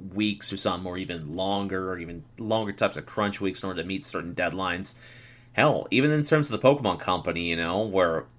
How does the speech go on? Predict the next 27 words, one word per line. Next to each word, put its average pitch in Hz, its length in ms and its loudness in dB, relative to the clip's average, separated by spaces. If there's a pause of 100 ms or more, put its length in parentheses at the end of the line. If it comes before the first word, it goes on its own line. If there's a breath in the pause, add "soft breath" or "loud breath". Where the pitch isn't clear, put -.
(400 soft breath)
they're 104 140 4
busting 110 280 4
their 101 120 4
asses 101 260 4
too 123 140 0
to 101 80 2
try 98 280 4
to 87 40 -2
get, 87 360 4
like, 82 320 -2 (580 loud breath)
plenty 110 260 2
of 87 120 -6
games, 98 560 0
like, 87 240 0
out 98 140 6
of 92 60 2
the 90 80 -2
door 98 400 2
besides 85 800 -2 (100)
their 92 320 -2
mainline 95 340 -2
Pokemon 95 440 0
games, 85 380 -8
you 85 60 -8
know, 85 200 -4
it's 101 200 -4
like 85 340 -2